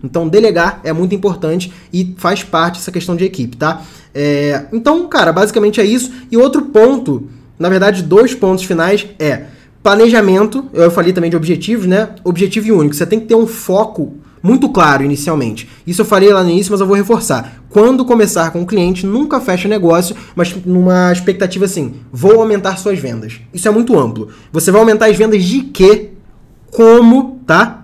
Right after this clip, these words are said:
E quando? Você tem que ter uma projeção realista dentro dos números que eu acabei de falar pra vocês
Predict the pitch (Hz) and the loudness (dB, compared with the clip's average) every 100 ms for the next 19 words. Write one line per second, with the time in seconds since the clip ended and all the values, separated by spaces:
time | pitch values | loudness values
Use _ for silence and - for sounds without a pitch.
0 | - 220 - - 220 214 143 123 113 - | -10 -8 -8 2 4 4 2 -2 -6 -10
1 | - - - - 160 151 180 185 254 285 | -18 -20 -20 -16 -6 -2 -2 -2 -2 -2
2 | - 196 226 214 185 190 185 202 185 180 | 2 4 4 -2 -2 -2 2 2 2 0
3 | - 208 269 240 190 165 180 185 175 180 | 0 2 2 2 2 2 0 -2 -2 -2
4 | 175 165 175 220 214 185 165 160 160 139 | -2 -2 0 -2 -2 -6 -4 -4 -4 -6
5 | 151 190 - 170 123 | -2 -2 0 -2 -2